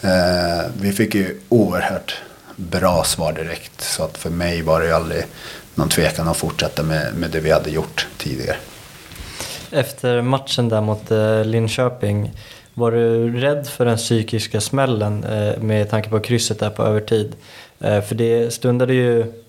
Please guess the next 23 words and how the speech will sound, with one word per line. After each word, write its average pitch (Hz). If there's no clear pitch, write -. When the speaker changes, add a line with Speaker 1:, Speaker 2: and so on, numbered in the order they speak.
Speaker 2:
två 123
veckors 123
uppehåll, 139
tror -
jag -
att 131
det 135
var, 135
Speaker 1:
Mm. 98
Speaker 2:
innan 113
Häckenmatchen, 113
och 107
där 117
det 113
egentligen 117
blir 110
en 107
direkt 110
final, 123
för 104
att, 104
Speaker 1:
Mm. 107
Speaker 2:
eh, 101